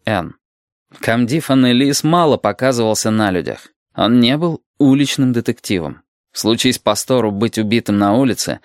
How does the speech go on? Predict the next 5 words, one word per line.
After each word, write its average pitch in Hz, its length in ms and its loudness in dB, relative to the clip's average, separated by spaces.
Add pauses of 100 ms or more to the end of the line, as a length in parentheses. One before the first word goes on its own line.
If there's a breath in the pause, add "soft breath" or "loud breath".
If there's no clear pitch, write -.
(360 loud breath)
Аннелиз 135 580 2
скорбел 104 520 0
бы 98 120 -2
сдержанней. 85 760 -4 (260)
Возможно, 135 720 -2